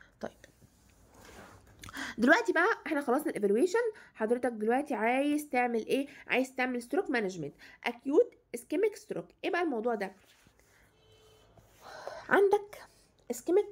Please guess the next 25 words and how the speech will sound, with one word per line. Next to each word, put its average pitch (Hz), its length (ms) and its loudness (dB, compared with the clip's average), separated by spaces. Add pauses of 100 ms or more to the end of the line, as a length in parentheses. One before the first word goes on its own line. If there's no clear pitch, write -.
وعندك 269 400 0
هيموريدج. - 440 -14 (380)
انا 403 140 6
دلوقتي 302 360 -2
اسكيميك، 170 340 -10 (100)
الاسكيميك 359 400 2
دي 339 300 -2
بسبب 320 320 2 (160)
ان 277 140 -2
البلاد 226 260 2
سبلاي 226 280 -4
مقفول، 311 400 2 (300)
إيه 480 60 6
اللي 415 500 4
هيقفله؟ 349 420 0 (100)
ثرومبوزيس، 453 680 4
هو 427 100 -4
مقفول 359 340 0
بثرومبوزيس، 339 680 -2
مش 240 200 -8
هيتقفل 320 320 -2
بحاجه 349 240 -4
غير 320 120 -2
كده. 294 280 0 (280)
طيب، 214 160 2